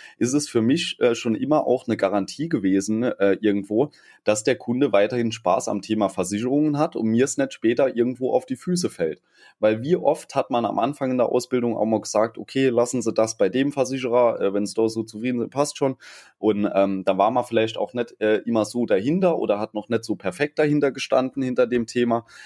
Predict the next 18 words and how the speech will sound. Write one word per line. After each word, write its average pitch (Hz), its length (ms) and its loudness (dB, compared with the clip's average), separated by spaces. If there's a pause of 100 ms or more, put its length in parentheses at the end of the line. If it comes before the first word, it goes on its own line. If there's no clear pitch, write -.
(140)
Aber 104 160 2
dann 120 220 0
kam 117 260 0
nach 113 160 -2
zwei 104 180 2
Jahren 107 280 2
der 98 100 0
Schadenfall 120 580 2
bei 101 140 2
dem 107 220 0
und 123 100 0
dem 120 180 2
Versicherer. 113 600 0 (280)
Und 110 220 -2
oftmals 117 720 -2
heißt 117 320 0
es 127 100 -8
dann, 117 160 -2